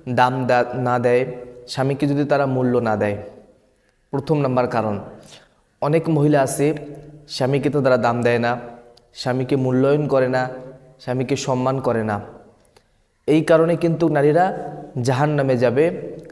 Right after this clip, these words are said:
জান্নাতের মধ্যে যেতে পারবে না। আল্লাহর হাবিব সাল্লাল্লাহু আলাইহি সাল্লাম বলেছেন, আল্লাহ রাব্বুল আলামিন যদি মহিলাদেরকে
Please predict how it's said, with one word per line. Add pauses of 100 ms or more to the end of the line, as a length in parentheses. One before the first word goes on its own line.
(140)
জান্নাতের
মধ্যে
যেতে
পারবে
না। (1500)
আল্লাহর
হাবিব
সাল্লাল্লাহু
আলাইহি
সাল্লাম
বলেছেন, (580)
আল্লাহ
রাব্বুল
আলামিন (680)
যদি (1000)
মহিলাদেরকে